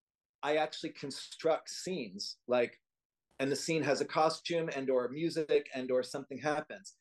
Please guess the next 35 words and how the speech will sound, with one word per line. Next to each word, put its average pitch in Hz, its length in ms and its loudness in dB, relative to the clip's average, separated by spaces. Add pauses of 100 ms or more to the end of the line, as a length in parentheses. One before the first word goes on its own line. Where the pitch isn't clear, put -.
(340)
And 143 160 2
then 147 180 4
within 190 340 4
that 156 220 4
scene, 127 440 -2 (320)
we're 131 160 4
improvising 113 960 0
or 123 240 8
I'm 143 240 2
improvising. 101 640 -2 (800)
Um, 123 280 4 (200)
in 147 140 4
a 151 40 8
larger 185 500 6
work 156 260 0
like 139 180 0 (160)
Turbulence, 156 760 -4 (1500)
in 165 180 4
one 214 240 6
way, 175 120 8
it 147 140 6
looked 151 220 2
like 147 180 4
just 147 220 -2
a 135 60 0
giant 143 480 -2 (520)
open 131 320 2
score, 165 380 4
as 123 140 0
you 139 60 -6
say. 160 260 4
But 131 160 -2
the - 60 -12
truth 226 300 -4
is, 139 220 6